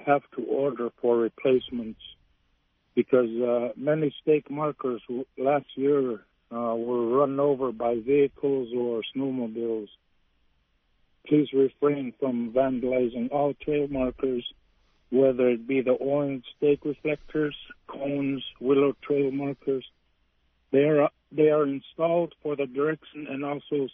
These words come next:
safety for the, all travelers. Who knows? Just someday you may need those markers for your, for you to stay safe. And speaking of safety, I made a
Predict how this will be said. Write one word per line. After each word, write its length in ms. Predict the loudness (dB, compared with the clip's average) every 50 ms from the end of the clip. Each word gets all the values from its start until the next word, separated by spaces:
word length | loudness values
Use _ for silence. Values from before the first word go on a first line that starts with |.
| _ 0
safety 640 | 2 2 2 2 _ -2 0 0 0 0 -4 -10 _ _ _ _ _ _ 0
for 220 | 2 2 2 2
the, 120 | 0 -2 -6 _ -2
all 240 | 0 2 2 0 -2 -4
travelers. 540 | -4 -2 -2 -2 -2 -4 -4 -6 -6 -8 -10 -14 -20 _ _ _ _ _ _ _ _ _ _ _ _ _ _ _ _ _ _ 2
Who 160 | 4 4 4
knows? 320 | 4 4 4 4 4 2 0 -4 -4
Just 160 | -6 -4 -4 -2
someday 500 | -2 0 0 2 4 6 6 6 6 4
you 160 | 2 -2 -2 -2
may 220 | -2 -2 -2 -2
need 280 | 0 -2 -2 -4 -4 -4
those 200 | -4 -4 -4 -4
markers 500 | -4 -6 -4 -4 -6 -6 -8 -10 -10 -10 -10 -14 -10
for 80 | -6 -4
your, 220 | -4 -4 -4 -6 -12 -14 -16 -18 -20 _ _ _ _ _ _
for 140 | 0 2 2
you 160 | 4 2 2 0 -2
to 60 | -8 -8 -4
stay 240 | 0 2 2 2 0 0
safe. 260 | 0 2 2 2 2 -2 -8 _ -20 _ _ _ _ _ _ _ _ _ _ _ _ _ _ _ _ _ _ _ _ _ _ _ _ 2
And 340 | 4 6 6 6 4 2 0 -4 0
speaking 360 | 0 0 0 0 -2 0 0
of 120 | 0 0 0 2
safety, 440 | 2 2 2 2 -2 -4 0 2 2
I 340 | 2 2 2 2 0 -2 -4 -6
made 280 | -4 -2 -2 0 0
a 80 | -2